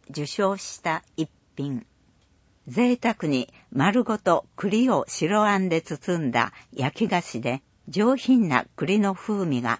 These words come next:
広がります。担当者コメント。太子町では、ふるさと納税の寄付金を活用し、未来を担う子どもたちを支える事業等を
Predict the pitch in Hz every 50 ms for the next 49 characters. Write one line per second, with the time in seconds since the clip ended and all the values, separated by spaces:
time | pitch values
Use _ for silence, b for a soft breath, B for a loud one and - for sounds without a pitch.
0 | - _ _ - - 139 127 165 170 147 151 151 147 135 131 135 127 127 - -
1 | - - - - b b b b b b b b b b b b b b b b
2 | b b b b b b _ _ _ - 180 220 240 247 - - 269 254 214 -
3 | - 135 - - - 127 135 127 123 123 131 127 _ - 110 82 - _ _ b
4 | b b b b b b b b b b b _ _ _ - 170 208 233 240 -
5 | - - - - 233 202 196 190 180 170 160 139 131 147 165 B B B B B
6 | - - 170 233 269 247 - 269 254 - 269 254 226 220 220 208 170 160 139 139
7 | 135 135 127 127 - - - 208 247 254 - - 208 180 165 139 131 139 139 -
8 | _ - 135 143 - - - 185 170 160 156 156 160 - - - - 131 127 -
9 | b b b b b b b b 147 165 226 202 220 185 165 147 139 143 143 147
10 | 151 160 180 185 185 170 156 - - 156 214 226 226 233 220 - 208 196 - -
11 | 175 143 147 143 - 139 147 - - 180 180 190 185 170 160 156 - 151 - -
12 | 185 185 214 214 208 202 190 180 - _ - 202 196 175 147 135 127 120 120 127